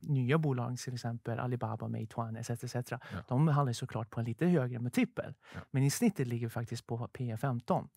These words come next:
Speaker 1: Och, eh, även om man tittar på Alibaba idag som är bolag som växer nästan trettio procent och tjänar tjugofem procent ebit, så handlas det till, eh, P tjugofyra för nästa år,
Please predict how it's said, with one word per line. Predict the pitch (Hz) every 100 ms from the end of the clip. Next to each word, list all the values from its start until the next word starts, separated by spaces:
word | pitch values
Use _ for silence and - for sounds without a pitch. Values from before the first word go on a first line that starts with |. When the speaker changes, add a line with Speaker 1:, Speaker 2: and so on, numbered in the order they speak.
| - -
Speaker 1:
Och, | - - 127 -
eh, | 131 120 120
även | 135 131 165
om | 139
man | 127
tittar | 131 123
på | - 120
Alibaba | 120 123 123 120 123 113
idag | 120 165 196 170
som | 156 151 - - -
är | -
bolag | 156 151 120 117
som | 123
växer | 120 110 -
nästan | 123 110 110 117
trettio | - 117 - 135
procent | 123 - 113 107 110
och |
tjänar | 113 120 113 113
tjugofem | - 117 110 110
procent | 127 113 107 135
ebit, | 143 139 127 - - - - -
så | - 151
handlas | 143 117 113
det | 131 120 113
till, | - - 123
eh, | - - - -
P | - 196 175 175 175
tjugofyra | 170 180 - - - 240 156 147 247 135 139
för | -
nästa | 139 123 -
år, | -